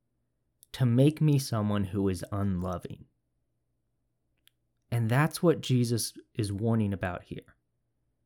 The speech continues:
Yes, you had eye for eye, tooth for tooth. You had that for a while when it was needed. But now let's make room for loving others and forgiveness and mercy.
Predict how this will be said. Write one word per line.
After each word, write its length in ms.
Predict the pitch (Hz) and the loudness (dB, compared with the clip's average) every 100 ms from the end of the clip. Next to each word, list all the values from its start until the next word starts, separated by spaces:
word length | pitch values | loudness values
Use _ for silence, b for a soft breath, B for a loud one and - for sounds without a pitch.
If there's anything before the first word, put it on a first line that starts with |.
| _ _ - | _ _ 2
Yes, 360 | 156 113 - | 4 4 0
you 100 | 110 | -2
had 360 | - 165 180 165 | 0 2 2 0
eye 200 | 127 139 | 2 2
for 220 | 135 135 | 2 -2
eye, 420 | 113 110 104 107 - _ | -2 -2 -2 -6 -12 _
tooth 260 | - 127 123 | 0 2 2
for 140 | - | -2
tooth. 320 | 113 98 87 95 - | -4 -4 -8 -12 -6
You 140 | 107 | -4
had 280 | 104 143 151 | -2 -2 0
that 260 | 139 - - | 0 -2 0
for 180 | 131 | 2
a 40 | 117 | 2
while 420 | 98 98 95 95 | 2 -2 -2 -4
when 160 | 98 95 | -4 -4
it 100 | 104 | -4
was 200 | 95 98 | -6 -4
needed. 460 | 98 95 - - - - - - _ _ _ _ _ _ _ _ _ _ _ - _ - | -4 -4 -6 -10 -10 -14 -18 -20 _ _ _ _ _ _ _ _ _ _ _ -20 _ -4
But 160 | 113 113 | -4 0
now 380 | 127 156 165 | 4 6 6
let's 400 | 120 110 135 - | 6 4 2 2
make 260 | 165 170 156 | 0 0 0
room 480 | 131 127 120 113 104 _ | 0 2 4 2 -2 _
for 260 | - - 107 | -20 -2 0
loving 560 | 101 107 127 143 151 | 2 4 4 2 2
others 580 | 147 135 139 135 135 135 _ _ - | 2 2 2 0 -2 -6 _ _ -2
and 200 | 110 104 | 0 0
forgiveness 920 | - 104 117 117 117 110 104 - - _ _ - | 0 0 2 4 2 2 0 -6 -14 _ _ -4
and 180 | 98 | -2
mercy. 560 | 98 95 90 - - - | 0 -2 -4 -8 -10 -12